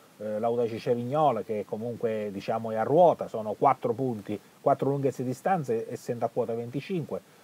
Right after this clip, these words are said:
Monopoli e Giuliano ventitré, vedete come sono interessanti queste situazioni di classifica. Avellino ventidue, Potenza ventuno, Catania e Sorrento venti, eh, Trapani e Picerno diciotto, e con questo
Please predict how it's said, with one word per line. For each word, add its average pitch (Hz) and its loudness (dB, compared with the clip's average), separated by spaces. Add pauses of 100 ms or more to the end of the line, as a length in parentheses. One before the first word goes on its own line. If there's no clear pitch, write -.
(140)
Monopoli 151 6
e 113 -2
Giuliano 123 2
ventitré, 135 4
vedete 120 2
come 117 -2
sono 123 -4
interessanti 117 -2
queste 104 -6
situazioni 107 -6
di 110 -6
classifica. 104 -6 (360)
Avellino 156 6 (140)
ventidue, 139 4
Potenza 131 4
ventuno, 139 0
Catania 139 0
e - 0
Sorrento 135 2
venti, 139 2 (440)
eh, 123 6
Trapani 151 8
e 127 0
Picerno 143 6
diciotto, 180 4
e 151 10
con 151 4
questo 143 6